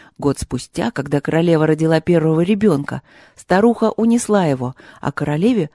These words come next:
во время сна вымазала рот кровью. Затем она пошла к королю и обвинила королеву в том, что она людоедка и съела своего ребенка. Король не хотел этому верить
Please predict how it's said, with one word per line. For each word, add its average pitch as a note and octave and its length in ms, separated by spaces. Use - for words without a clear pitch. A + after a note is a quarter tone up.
во D#3+ 160
время D#3+ 260
сна F3 360
вымазала E3 640
рот E3 220
кровью. D3 500
Затем F3+ 440
она E3+ 160
пошла D#3 340
к - 80
королю D#3 480
и A3+ 100
обвинила G#3+ 600
королеву G3 500
в F#3 140
том, A3+ 240
что G3 220
она G#3 200
людоедка G3+ 800
и C4 100
съела B3+ 380
своего F#3+ 340
ребенка. F#3+ 560
Король D3+ 380
не E3+ 100
хотел G#3+ 400
этому D#3 300
верить G3+ 440